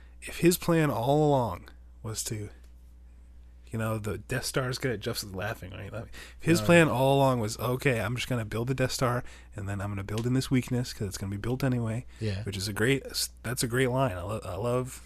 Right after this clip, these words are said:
Speaker 1: that idea.
Speaker 2: Okay.
Speaker 1: Why did he make his, why, why didn't they just go along with it from the beginning when Ben Mendelsohn came down? Why did his wife have to die? And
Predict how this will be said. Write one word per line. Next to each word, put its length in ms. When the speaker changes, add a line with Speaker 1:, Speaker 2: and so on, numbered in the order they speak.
Speaker 1:
that 120
idea. 360
Speaker 2:
Okay. 240
Speaker 1:
Why 260
did 240
he 220
make 300
his, 300
why, 480
why 140
didn't 200
they 100
just 200
go 180
along 320
with 400
it 160
from 160
the 80
beginning 460
when 320
Ben 140
Mendelsohn 380
came 220
down? 260
Why 140
did 100
his 140
wife 260
have 180
to 80
die? 520
And 360